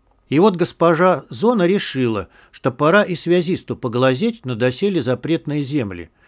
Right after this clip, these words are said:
и за неимением иного пути, буквально заставив его наведаться на запретную доселе территорию.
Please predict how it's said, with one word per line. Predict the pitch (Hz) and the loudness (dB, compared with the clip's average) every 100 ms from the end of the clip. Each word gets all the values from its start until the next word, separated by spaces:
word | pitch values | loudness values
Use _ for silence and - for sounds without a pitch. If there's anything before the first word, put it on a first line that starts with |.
| _ _ | _ _
и | 131 | -2
за | 131 | 0
неимением | 160 170 202 208 175 143 | 2 2 2 0 0 0
иного | 151 165 127 | 0 0 0
пути, | 113 117 113 196 214 - - - | -2 -4 -4 -4 -6 -8 -20 -8
буквально | 123 165 170 156 | -2 4 4 2
заставив | 135 143 139 - 151 131 - | -2 -4 -2 0 0 0 -2
его | 151 220 | -2 0
наведаться | 160 131 208 202 - 123 | 0 0 0 -2 -4 -6
на | 113 | -4
запретную | 113 123 170 190 147 117 | -4 -2 -4 -4 -6 -4
доселе | 113 - 170 156 | -4 -2 -4 -4
территорию. | - 139 135 101 90 87 | -6 -6 -6 -8 -8 -12